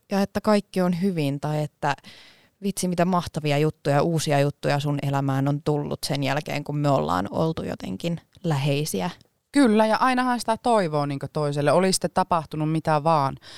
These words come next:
Speaker 2: niin minun mielestä matkan päästä, ta-, matkan päästä, voi Jeesus, näitä minuunkin. Siis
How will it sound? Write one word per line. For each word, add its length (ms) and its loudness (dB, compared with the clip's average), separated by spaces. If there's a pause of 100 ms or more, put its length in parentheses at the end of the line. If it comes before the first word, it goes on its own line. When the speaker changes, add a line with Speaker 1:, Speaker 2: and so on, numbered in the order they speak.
(220)
Speaker 2:
niin 260 4 (300)
minun 340 2
mielestä 380 2
matkan 580 -2
päästä, 480 -2 (220)
ta-, 160 -8 (200)
matkan 560 -6
päästä, 420 -2
voi 220 -2
Jeesus, 380 -2
näitä 260 -6
minuunkin. 520 -4 (580)
Siis 300 -2